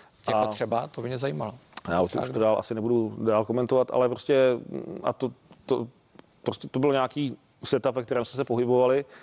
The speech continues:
Speaker 2: ale ve finále jsme to zvládli a, eh, vlastně byl, byl to, o-, z mého pohledu obrovský úspěch do doby,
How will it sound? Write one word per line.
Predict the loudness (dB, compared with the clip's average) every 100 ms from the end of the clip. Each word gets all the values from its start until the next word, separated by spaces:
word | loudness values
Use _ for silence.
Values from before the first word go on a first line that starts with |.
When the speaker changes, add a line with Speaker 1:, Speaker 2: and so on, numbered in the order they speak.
| -20 -20 _
Speaker 2:
ale | 0
ve | 0
finále | 0 -2
jsme | 0
to | 0
zvládli | 2 2 2 2 2
a, | 2 2 -4 -2
eh, | 2 2 0 -6
vlastně | -6 -2 2
byl, | 2
byl | 2 0
to, | 0
o-, | 0 -4 -6 -8 -12 -12
z | -2
mého | -2
pohledu | 2 0 0
obrovský | -2 -2 -2
úspěch | -4 -2 -2
do | 2
doby, | 2 4 2